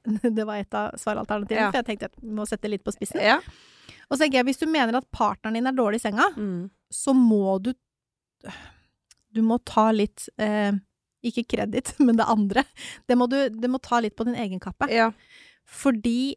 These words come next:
Speaker 1: da er det, da må dere bli flinkere til å kommunisere.
Speaker 2: Mm.
Speaker 1: Da må du bli flinkere til å fortelle hva du synes er digg også.
Speaker 2: Mm.
Speaker 1: Det er jo ikke sånn at partneren klarer ikke å lukte om du liker den stillingen eller ikke. Og hvis du faker at du synes den er god
Speaker 2: Ja.
Speaker 1: i tillegg, så er det
Speaker 2: Ja.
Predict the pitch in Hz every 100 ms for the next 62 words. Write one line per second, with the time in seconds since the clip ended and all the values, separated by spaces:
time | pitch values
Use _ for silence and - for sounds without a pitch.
0 | - 196 214 226 - 208 208 233 240 226
1 | - - 220 233 220 185 214 226 262 269
2 | 196 185 220 247 277 277 254 208 180 180
3 | - 247 247 233 220 202 226 220 208 208
4 | 214 233 254 202 175 180 208 220 202 196
5 | 214 208 190 196 190 220 214 233 247 240
6 | - 262 233 - - 494 208 185 160 175
7 | _ _ 240 226 415 254 226 233 _ _
8 | _ _ - 196 185 381 392 269 202 233
9 | 240 262 - _ - - - 339 - _
10 | - 240 220 233 233 208 - 226 226 233
11 | 196 202 220 330 320 233 - 262 - 277
12 | 226 185 _ 208 202 226 214 202 202 190
13 | 208 208 214 220 226 269 247 208 180